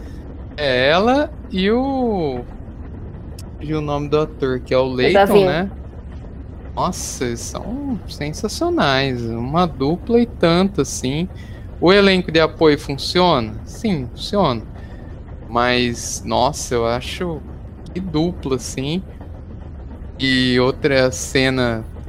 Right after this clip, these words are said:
Speaker 1: de, que ela demonstra, assim, é, e dessa dupla é no episódio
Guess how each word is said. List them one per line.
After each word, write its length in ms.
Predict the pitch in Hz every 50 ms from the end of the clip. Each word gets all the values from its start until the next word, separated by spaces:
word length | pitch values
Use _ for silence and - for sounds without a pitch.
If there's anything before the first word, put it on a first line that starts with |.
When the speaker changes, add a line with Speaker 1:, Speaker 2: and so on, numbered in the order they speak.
| - - - - - - - - - -
Speaker 1:
de, 280 | - 113 110 110 110 107
que 120 | - -
ela 200 | 117 113 113 113
demonstra, 680 | 117 120 120 117 113 113 117 123 131 131 - - 127
assim, 440 | 120 - - - 127 123 135 143 147
é, 520 | 151 151 151 143 135 127 117 113 110 110 110 - - - -
e 140 | 110 110 107
dessa 480 | 107 - - 117 120 120 - - 123 110
dupla 520 | 113 - 127 143 170 170 - - 131 120
é 240 | 117 117 113 117 117
no 120 | 117 120 123
episódio 560 | 123 - - 135 127 139 135 139 143 147